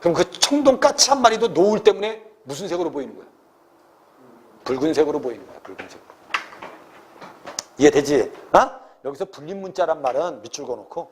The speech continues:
원래 불교에서 말하는 건데 이건 말과 글에 의지하지 않고 마음과 마음으로 통한다 이 뜻이야.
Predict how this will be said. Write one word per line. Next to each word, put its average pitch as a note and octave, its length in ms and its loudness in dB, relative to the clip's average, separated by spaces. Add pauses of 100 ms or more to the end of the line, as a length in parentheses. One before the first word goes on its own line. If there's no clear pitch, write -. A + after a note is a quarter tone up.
(560)
원래 A#2 160 -2
불교에서 C#3+ 480 -2
말하는 C3+ 300 0
건데 F#2+ 540 -12 (560)
이건 B2+ 220 -2
말과 C3+ 380 4
글에 C#3+ 320 -4
의지하지 B2+ 580 -2
않고 G#2 280 -10
마음과 A#2 440 2
마음으로 A2+ 420 -4
통한다 G3 340 -4
이 D3+ 120 -6
뜻이야. - 260 -14